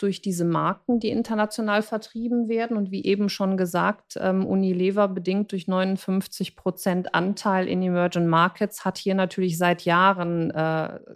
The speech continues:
ist es gewohnt, mit hoher Inflation umzugehen. Deswegen war jetzt hier diese Neuerung seit Kriegsausbruch, ähm, für die kein, kein neues Szenario.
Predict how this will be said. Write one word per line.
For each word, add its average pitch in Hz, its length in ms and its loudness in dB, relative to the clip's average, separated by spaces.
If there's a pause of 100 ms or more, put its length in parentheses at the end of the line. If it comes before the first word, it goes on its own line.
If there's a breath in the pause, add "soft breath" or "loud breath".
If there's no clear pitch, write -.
(180)
ist - 120 -10
es 165 120 -6
gewohnt, 165 440 0
mit 175 200 -6
hoher 180 200 4
Inflation 165 640 -2
umzugehen. 165 760 0 (460 loud breath)
Deswegen 170 400 0
war 165 100 4
jetzt 175 220 2
hier 170 160 0
diese 165 240 -2
Neuerung 165 580 2
seit 160 220 -4
Kriegsausbruch, - 1080 -4
ähm, 165 380 0
für 175 220 -6
die 170 160 -4
kein, 165 360 0
kein 165 220 0
neues 165 300 0
Szenario. 165 800 2